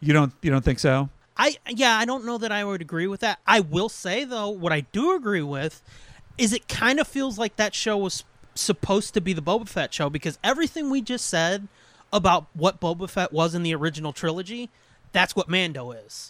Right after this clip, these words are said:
Speaker 1: Right. And there's a neater transition between him being a mercenary. Maybe that's the reason they didn't want to do the same thing with Boba Fett, but it was like, yeah, but that's what Boba Fett is.
Speaker 2: Yeah.
Speaker 1: I guess it's just a, it's a little bit more,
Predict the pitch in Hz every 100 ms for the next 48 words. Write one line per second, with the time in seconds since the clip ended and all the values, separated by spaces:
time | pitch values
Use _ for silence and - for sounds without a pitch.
0 | - 135 143 - - _ _ _ _ _
1 | - 196 233 220 160 180 175 190 165 180
2 | 170 - 170 151 127 160 - 147 120 127
3 | - 135 127 120 117 117 113 _ _ _
4 | _ - 151 139 131 120 120 135 156 135
5 | 113 107 110 117 123 _ _ - 165 147
6 | 139 - 147 117 117 110 110 110 107 107
7 | 104 117 131 131 117 101 - 110 107 -
8 | 110 101 - 104 - 117 120 117 127 127
9 | 113 110 104 - - _ _ _ - 131
10 | 117 127 - 107 117 123 95 98 90 92
11 | 98 - _ _ _ _ - 202 202 _
12 | _ - 123 147 135 123 160 - 139 123
13 | - 147 135 127 127 107 120 113 110 107
14 | 101 98